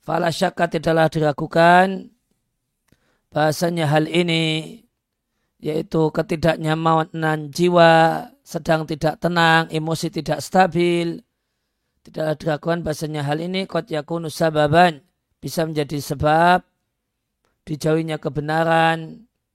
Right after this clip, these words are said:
dan, eh, menolak kebenaran. Ibnu Aqil rahimahullah ta'ala mengatakan, dan jika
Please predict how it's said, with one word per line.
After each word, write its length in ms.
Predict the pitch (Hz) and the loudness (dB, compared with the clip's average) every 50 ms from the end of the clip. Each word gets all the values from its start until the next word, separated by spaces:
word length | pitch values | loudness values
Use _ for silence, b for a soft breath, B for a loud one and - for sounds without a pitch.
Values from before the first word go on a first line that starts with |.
| _ _ _ _ _ _ _ _ _ _ _ _ - | _ _ _ _ _ _ _ _ _ _ _ _ -2
dan, 640 | 143 139 156 156 156 156 156 156 160 156 160 160 | 2 4 6 6 8 6 6 4 2 -4 -8 -10
eh, 240 | - - - - - _ _ _ _ _ _ _ _ _ _ | -12 -16 -18 -18 -18 _ _ _ _ _ _ _ _ _ _
menolak 460 | 151 160 170 175 175 175 170 160 147 | -2 0 2 4 4 2 2 0 -2
kebenaran. 500 | 160 143 131 135 127 120 123 123 _ _ _ _ _ _ _ _ _ _ _ _ _ _ _ _ _ _ _ _ _ _ _ _ _ _ _ _ _ _ _ _ _ _ _ _ _ _ _ _ _ _ _ _ _ _ _ _ _ _ | -6 -6 -6 -8 -8 -12 -16 -18 _ _ _ _ _ _ _ _ _ _ _ _ _ _ _ _ _ _ _ _ _ _ _ _ _ _ _ _ _ _ _ _ _ _ _ _ _ _ _ _ _ _ _ _ _ _ _ _ _ _
Ibnu 160 | 175 175 185 | -6 -4 -4
Aqil 320 | 185 180 220 220 220 214 196 | 0 0 0 2 2 0 2
rahimahullah 480 | 196 190 185 185 185 185 185 180 180 | 2 0 0 0 -2 -2 -2 -2 -2
ta'ala 400 | - - 180 180 185 190 190 180 | 0 0 4 6 6 6 6 4
mengatakan, 960 | 175 170 165 165 156 151 - 151 _ - 165 165 170 180 190 196 196 208 220 _ _ _ _ _ _ _ _ _ _ _ _ _ _ _ | 0 0 -2 -4 -4 -4 -4 -6 _ 0 2 4 4 4 2 0 -4 -8 -10 _ _ _ _ _ _ _ _ _ _ _ _ _ _ _
dan 240 | 170 165 175 175 160 | 0 2 2 0 0
jika 720 | - 196 202 - - 196 190 190 190 190 190 185 190 - | -2 -2 0 4 6 8 10 10 10 8 6 4 2 -2